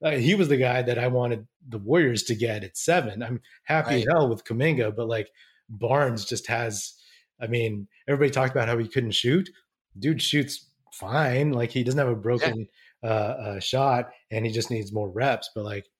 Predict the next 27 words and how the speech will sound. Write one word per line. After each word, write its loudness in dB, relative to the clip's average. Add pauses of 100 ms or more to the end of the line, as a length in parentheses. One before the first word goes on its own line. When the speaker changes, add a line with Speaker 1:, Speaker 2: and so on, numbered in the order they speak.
(580)
Speaker 1:
yeah, 2
I -4
love 4
those 2
guys. -4 (300)
I 4
would 6
still 6
take, 2 (280)
take 0
Cade, 2
but, -4
um, -4 (200)
I'm 4
curious 4
to -2
see, -2 (440)
uh, -2
if, -2 (180)
if -4
Mobley 0
evolves -4
into -6
that. -2 (1000)
Eh, -2
you 2
know, 4